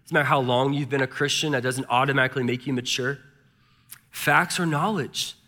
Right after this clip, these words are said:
doesn't automatically equate maturity. Doesn't matter how much you know, but you wanna be a doer of the word and not just a hearer. But spiritual transformation is about your spiritual digestion of the word of God,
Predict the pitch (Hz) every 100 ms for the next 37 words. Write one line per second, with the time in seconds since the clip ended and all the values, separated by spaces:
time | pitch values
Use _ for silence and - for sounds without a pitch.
0 | _ 151 143 147 135 147 135 131 127 135
1 | 117 104 - _ - 127 - 143 120 107
2 | - - _ _ 123 123 - 139 117 110
3 | 135 180 160 185 175 180 190 160 180 180
4 | 98 143 165 _ _ _ _ _ _ _
5 | 147 147 160 151 147 156 151 147 139 117
6 | 160 175 160 131 127 131 123 123 123 127
7 | 127 127 147 131 131 120 - - _ _
8 | - 117 113 - 110 98 104 101 - _
9 | _ _ _ _ _ _ - 127 - 151
10 | 160 175 156 - 151 139 143 127 120 -
11 | 117 113 120 104 120 131 160 165 156 _
12 | _ - - - 147 156 - 165 131 117
13 | 110 127 135 - 135 113 110 107 127 156
14 | 147 113 98 98